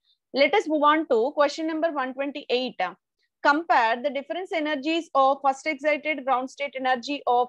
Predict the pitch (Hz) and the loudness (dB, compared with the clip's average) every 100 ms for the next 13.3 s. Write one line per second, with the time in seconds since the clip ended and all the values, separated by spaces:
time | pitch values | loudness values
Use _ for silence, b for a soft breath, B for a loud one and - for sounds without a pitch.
0 | - 254 226 233 262 262 277 254 254 226 | 0 0 2 0 -2 -4 -4 -4 -4 -4
1 | 220 233 247 208 226 240 277 285 285 - | -4 -6 -10 -4 -4 0 -2 -2 -8 -8
2 | 285 240 208 226 240 247 - 254 - 240 | -8 -2 4 4 4 -2 -2 -4 0 -2
3 | 254 285 302 330 285 226 220 226 - 254 | -2 -4 0 2 4 2 0 -8 -6 -4
4 | 202 180 - - _ _ _ B B B | 0 -2 -2 -20 _ _ _ B B B
5 | 262 269 285 320 330 339 330 285 277 269 | 2 4 4 2 0 -4 -6 -6 -4 -2
6 | 269 285 269 285 294 220 208 220 247 269 | 0 0 0 -2 -2 -2 0 2 2 0
7 | 381 _ _ _ - 330 339 320 294 302 | -6 _ _ _ -6 -2 -2 -2 -2 -4
8 | 302 320 311 277 269 240 269 202 202 254 | -6 -6 -4 -2 -4 -4 -6 -6 -2 0
9 | 285 277 254 330 _ 302 320 311 294 302 | 0 -2 -8 -10 _ -4 0 0 0 -4
10 | 294 311 285 247 240 240 240 220 214 240 | -4 -4 -2 0 -2 -4 -4 -4 0 -2
11 | 240 202 190 _ _ _ _ 208 202 214 | -2 -10 -12 _ _ _ _ -12 -8 -2
12 | 247 392 _ _ _ _ b b 254 294 | -2 -2 _ _ _ _ b b 4 4
13 | 381 415 | 4 0